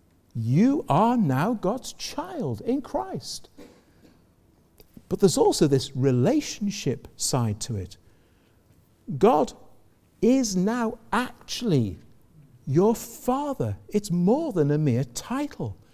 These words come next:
It's an actual relationship that he enters into with you. You are to him his child.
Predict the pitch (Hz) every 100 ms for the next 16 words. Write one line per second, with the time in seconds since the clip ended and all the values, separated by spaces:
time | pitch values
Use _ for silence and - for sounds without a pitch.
0 | _ _ _ _ 233 214 226 - 214 233
1 | 220 202 196 202 226 311 - 196 151 -
2 | 120 - 170 233 233 - 147 151 190 175
3 | 294 330 311 - 135 110 - - 165 214
4 | 320 254 175 95 - - _ _ _ _
5 | _ - 156 247 302 - 269 349 196 120
6 | - - - 311 294 - 320 330 143 -
7 | - _ _ _ - 254 - - 294 330
8 | 277 120 -